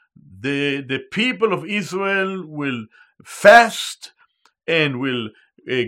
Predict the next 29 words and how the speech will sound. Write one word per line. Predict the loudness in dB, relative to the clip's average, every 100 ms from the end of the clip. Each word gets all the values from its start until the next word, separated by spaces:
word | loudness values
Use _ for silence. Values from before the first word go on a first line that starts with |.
| 0
go | 4 6 6 2
to | -2 -8 -10 -10
confess | -6 -6 -6 -6 -4 -4 -6
their | -6 -6
sins | -6 -6 -6 -6 -10
before | -12 -14 -10 -6 -4 -4 -6
God. | -4 0 0 0 -6 -12 -20 _ _ _ _ _ _ _ _ _
Years | -2 -2 0
ago, | -2 0 0
when | 0
my | 0 -2
grandfather | 0 -2 -2 -2 0 2 0
and | 0
I | 2 2
were | 0 -4
going | -2 -2 -2
to | -8
the | -8
synagogue | -6 -4 -4 -2 0 2 0 -8 _ _ _ _ _
in | -12 -8
Yerushalayim, | -6 -8 -6 -2 2 6 6 4 -2 -6 -14 _ _ _ _
my | -4 -4
grandfather | 0 -2 0 0 0
used | -2 -4
to | -6
get | -2 -2
dressed | -2 -4 -4 -6
in | -10 -6
white | 0 0 0 -4 -14 -16